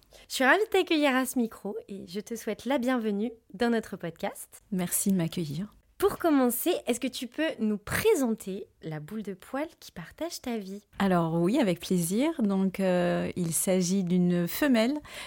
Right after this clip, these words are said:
Speaker 2: de race bulldog français. C'est une chienne qui a huit ans et qui est arrivée, euh, un peu par hasard, euh, dans ma vie. C'était pas du tout prévu.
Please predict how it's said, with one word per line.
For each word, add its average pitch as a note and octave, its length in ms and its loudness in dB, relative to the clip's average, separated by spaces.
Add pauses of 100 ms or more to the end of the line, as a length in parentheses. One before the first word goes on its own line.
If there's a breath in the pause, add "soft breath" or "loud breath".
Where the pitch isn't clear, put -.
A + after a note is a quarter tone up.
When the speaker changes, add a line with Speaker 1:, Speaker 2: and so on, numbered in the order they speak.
(200 loud breath)
Speaker 2:
de G3+ 120 2
race F#3+ 280 2
bulldog G#3 280 2
français. F3+ 520 -2 (100)
C'est - 300 -6
une F3 460 2
chienne F3 560 -2
qui - 220 -6
a D#3+ 60 2
huit D3+ 340 -4
ans G3 220 -2 (320 soft breath)
et F#3+ 100 2
qui - 160 -4
est F#3 60 4
arrivée, F3+ 520 2
euh, E3+ 360 2
un A3 120 2
peu C4+ 140 0
par G3+ 220 0
hasard, F#3 480 0
euh, E3+ 120 2
dans F3+ 160 0
ma F#3+ 160 2
vie. D#3+ 280 -2 (100)
C'était - 240 -4
pas G3 140 0
du G3 100 0
tout G3+ 140 -6
prévu. F3+ 480 -2